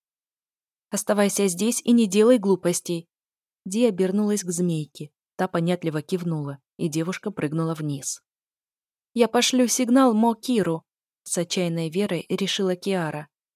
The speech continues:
«Он и другие гориллы наблюдают из джунглей, как мы договаривались». Диана промолчала. Она сомневалась, что гориллы смогут преодолеть барьер, созданный странной магией орка.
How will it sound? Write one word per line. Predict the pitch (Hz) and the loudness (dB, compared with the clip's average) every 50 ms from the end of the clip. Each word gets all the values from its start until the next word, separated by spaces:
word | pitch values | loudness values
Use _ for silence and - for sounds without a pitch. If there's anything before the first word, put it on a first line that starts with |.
| _ _ _ _ _ - | _ _ _ _ _ 0
«Он | - 277 269 247 | 4 4 4 4
и | - 240 | 4 0
другие | 226 214 240 240 202 214 240 233 | 0 2 0 0 2 2 0 0
гориллы | 190 202 226 233 240 269 262 233 | 4 4 4 6 6 4 4 4
наблюдают | 214 208 208 190 202 220 208 226 233 240 240 233 - | 4 4 2 2 2 2 4 4 4 4 4 2 0
из | 247 220 214 | -2 -2 -2
джунглей, | 202 202 254 262 247 214 170 170 170 151 | -2 2 2 4 4 2 2 0 -2 -2
как | - - 220 214 - 220 | 0 0 -2 -2 0 0
мы | 226 214 | 0 0
договаривались». | 190 202 185 226 226 208 208 175 170 160 156 156 151 156 - - - - _ _ _ _ _ _ _ _ _ _ _ _ - - | 2 2 2 2 4 4 2 2 2 -2 -4 -4 -6 -6 -8 -10 -12 -12 _ _ _ _ _ _ _ _ _ _ _ _ -12 -4
Диана | 185 214 220 240 240 226 | -2 0 2 2 0 0
промолчала. | - 240 226 220 214 214 214 214 - - 170 151 143 143 135 _ _ _ _ _ | 0 0 0 0 0 -2 -4 -6 -6 -6 -6 -6 -8 -12 -16 _ _ _ _ _
Она | - 196 202 196 | -4 -2 -2 0
сомневалась, | 190 - - 214 220 226 220 220 196 160 147 156 151 | -2 -2 0 0 0 0 2 0 0 -2 -2 -4 -6
что | - - 165 | -6 -6 -6
гориллы | 156 156 165 165 196 214 190 160 | -2 -2 0 0 0 0 -2 -2
смогут | - - 180 180 175 170 - - | -2 -2 -2 -2 -4 -4 -6 -4
преодолеть | - 175 175 160 170 160 165 175 160 156 | -2 -2 0 0 0 0 0 -2 -2 0
барьер, | 175 180 180 180 170 170 143 131 - - | -2 -2 -2 -2 -2 -4 -4 -6 -8 -8
созданный | - - - 160 165 143 151 156 151 151 151 | -8 -4 -2 -2 -4 -2 -4 -4 -4 -4 -6
странной | - - - 170 170 180 190 190 | -8 -6 -6 -4 -4 -2 -2 -2
магией | 180 160 151 151 147 156 156 156 - - | -2 -2 -4 -6 -6 -6 -6 -6 -6 -6
орка. | 165 156 147 - _ - 143 156 | -6 -6 -6 -8 _ -14 -16 -16